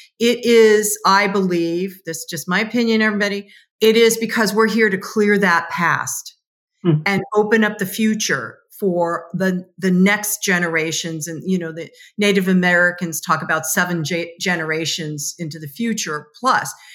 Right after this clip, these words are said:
Speaker 1: And so, of course, we're here, light workers, light leaders on planet Earth while we're watching this, um, decay and collapse. And if you're a woman,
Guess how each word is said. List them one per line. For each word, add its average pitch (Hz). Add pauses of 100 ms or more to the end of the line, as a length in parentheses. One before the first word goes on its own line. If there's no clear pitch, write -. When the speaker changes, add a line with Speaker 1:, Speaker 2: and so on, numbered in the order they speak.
(180)
Speaker 1:
And 196
so, 214
of 208
course, 302
we're 262
here, 196
light 185
workers, 180
light 175
leaders 180 (240)
on 202
planet 202
Earth 175 (320)
while 190
we're 196
watching 196
this, 175
um, 170 (240)
decay 180
and 160 (380)
collapse. 196 (880)
And 208
if 202
you're 190
a 190
woman, 196